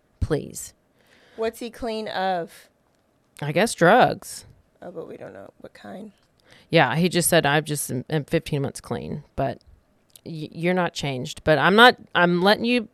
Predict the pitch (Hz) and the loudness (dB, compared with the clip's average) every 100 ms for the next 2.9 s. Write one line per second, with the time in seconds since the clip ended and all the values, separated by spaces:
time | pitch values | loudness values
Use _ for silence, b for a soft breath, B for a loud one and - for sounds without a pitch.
0 | _ _ 170 196 220 220 - - - - | _ _ -2 2 2 0 -4 -6 -8 -2
1 | 208 - 180 247 - 285 311 330 330 330 | 2 2 2 0 4 8 8 6 4 6
2 | 294 190 180 180 170 - 175 - | 8 8 4 0 -6 -2 -2 -2